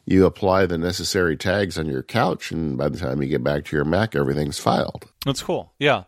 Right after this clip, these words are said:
Speaker 2: And I know the Files app is, is just trash for what you need <laughs> out of a Files app. Uh,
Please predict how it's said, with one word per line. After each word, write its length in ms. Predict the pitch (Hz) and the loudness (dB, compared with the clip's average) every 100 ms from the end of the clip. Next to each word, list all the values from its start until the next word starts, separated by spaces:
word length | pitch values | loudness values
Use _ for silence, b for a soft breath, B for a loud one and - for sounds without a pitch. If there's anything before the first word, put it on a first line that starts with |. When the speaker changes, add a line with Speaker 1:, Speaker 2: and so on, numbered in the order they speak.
| - | -2
Speaker 2:
And 180 | 147 143 | 0 2
I 80 | |
know 400 | 139 165 180 156 - | 2 2 2 0 -6
the 100 | 123 | 2
Files 300 | 147 123 117 | 6 6 6
app 260 | 113 107 - | 2 0 -4
is, 260 | 110 - - | -10 -10 -8
is 120 | 107 | -4
just 180 | 110 - | -4 0
trash 320 | 127 104 - | 4 4 2
for 300 | - 110 104 | -4 -4 -4
what 180 | 104 110 | -2 -2
you 140 | 110 | -2
need 300 | 113 104 110 - - | 0 0 0 0 -2
<laughs> 120 | - | 0
out 120 | 107 | 0
of 100 | 104 | 2
a 60 | 107 | 2
Files 420 | - 90 90 - | 4 4 2 -2
app. 340 | 101 95 - B B B _ | -2 -2 -2 B B B _
Uh, 260 | 104 101 | 4 4